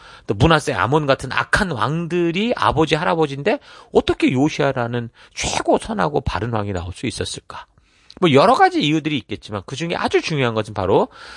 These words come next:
하나, 부모님의 영향력이라는 겁니다. 여기서는 아버지 역할보다 어머니의 역할에 대한 거겠죠. 요시아의 경우 그의 아버지나 할아버지가 최악의 우상 숭배를 하던,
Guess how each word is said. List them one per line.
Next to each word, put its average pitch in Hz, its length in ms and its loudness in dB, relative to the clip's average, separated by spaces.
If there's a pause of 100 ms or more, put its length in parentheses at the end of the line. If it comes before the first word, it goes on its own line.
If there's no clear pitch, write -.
(140)
하나, 107 520 -2 (160)
부모님의 92 920 -2
영향력이라는 85 720 -6
겁니다. - 360 -20 (480)
여기서는 180 440 4
아버지 151 480 0
역할보다 110 580 0 (320)
어머니의 156 460 -2
역할에 107 360 -8
대한 92 240 -6
거겠죠. - 440 -14 (460)
요시아의 135 420 6
경우 135 340 0 (260)
그의 123 160 2
아버지나 117 680 2
할아버지가 127 640 0 (120)
최악의 143 680 0
우상 135 400 -2
숭배를 123 580 -4
하던, 120 280 -2